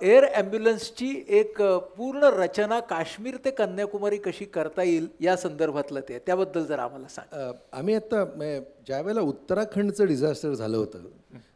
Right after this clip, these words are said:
Speaker 2: तोपर्यंत मी, अ, फक्त व्हीआयपींना फ्लाय करायचं याच व्यवसायामध्ये होतो.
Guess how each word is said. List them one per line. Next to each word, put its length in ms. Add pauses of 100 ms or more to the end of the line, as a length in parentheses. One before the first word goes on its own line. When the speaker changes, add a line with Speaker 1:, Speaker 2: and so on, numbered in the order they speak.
(120)
Speaker 2:
तोपर्यंत 440
मी, 280 (320)
अ, 340 (140)
फक्त 300 (840)
व्हीआयपींना 720
फ्लाय 280
करायचं 560 (120)
याच 320
व्यवसायामध्ये 600
होतो. 260